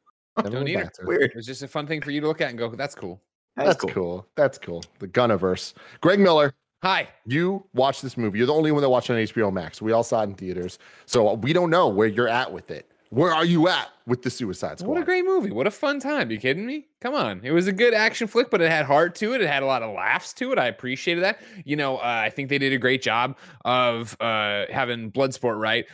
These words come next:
Speaker 3: And I think he's so much like Deadshot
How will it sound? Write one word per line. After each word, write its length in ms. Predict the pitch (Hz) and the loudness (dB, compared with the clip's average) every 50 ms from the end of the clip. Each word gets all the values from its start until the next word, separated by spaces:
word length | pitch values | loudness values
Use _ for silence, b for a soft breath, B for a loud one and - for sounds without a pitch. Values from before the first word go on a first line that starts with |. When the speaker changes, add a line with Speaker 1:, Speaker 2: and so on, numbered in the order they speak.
| B B | B B
Speaker 3:
And 80 | 113 117 | -4 -4
I 60 | 113 | -4
think 180 | 110 131 110 117 | -4 -6 -8 -6
he's 340 | 117 117 113 107 - - _ _ | -6 -6 -6 -6 -10 -14 _ _
so 280 | - - - 151 135 127 | -12 -6 -2 0 0 0
much 260 | 120 123 131 127 - | 0 -2 -4 -4 -4
like 240 | 113 104 101 - - | -4 -4 -4 -4 -2
Deadshot 520 | - - 110 - - - 113 101 104 107 | -2 -2 -2 -2 -2 -2 0 0 0 -2